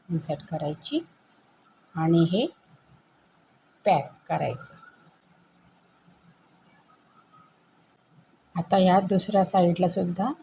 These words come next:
आपण रिंग लावून घेणार आहोत. दुसऱ्या साईडला रिंग लावण्यासाठी ही रिंग आपण ओपन केली आहे, त्याच सिक्वेन्सने आपण त्या रिंगमध्ये वेल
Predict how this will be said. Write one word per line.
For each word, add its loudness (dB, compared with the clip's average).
आपण -2
रिंग 2
लावून 6
घेणार 2
आहोत. -2
दुसऱ्या 0
साईडला 2
रिंग 2
लावण्यासाठी 0
ही 2
रिंग 4
आपण 2
ओपन 0
केली 0
आहे, 2
त्याच 4
सिक्वेन्सने -2
आपण 0
त्या 4
रिंगमध्ये 2
वेल 0